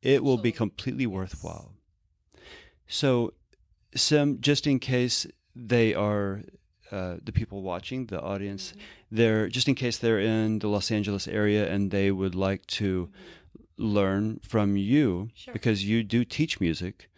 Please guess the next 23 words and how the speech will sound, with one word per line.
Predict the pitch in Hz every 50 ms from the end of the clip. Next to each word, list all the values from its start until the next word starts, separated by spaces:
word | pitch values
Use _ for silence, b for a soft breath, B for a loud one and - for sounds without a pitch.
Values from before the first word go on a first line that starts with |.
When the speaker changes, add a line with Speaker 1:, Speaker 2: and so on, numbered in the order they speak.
| B B B
Speaker 2:
Yes. | B B B B -
Speaker 1:
how | - 120 127
can | - - 135
they | 127 120
get | 113 117
in | 87 101
touch | - 113 101 -
with | - - -
you? | - - 90 - - _ _ _ _ _ _ _ _ _ _ _ _ _ _ _ _ _ _ _ _ _ _ _ _ _ _ _ _ _ B B B B B B B B B
Speaker 2:
Sure, | - - - 254 214 180 -
I | 196 190
would | 190 190 185
love | 190 190 -
to | - 208
share. | 185 - - - 175 165 160 160 165 180 202 220 - -
Um, | - 175 170 170 170 165 165 165 165 170 170 180 B B B B _
the | - 208
name | 208 214 233 240 247
of | 240 - -
my | 202 190 180
music | 185 185 185 180 165 180 -
company | - - 180 165 - - 175 165 151
called | - - - 185 180 175 170 170 175 190 202 220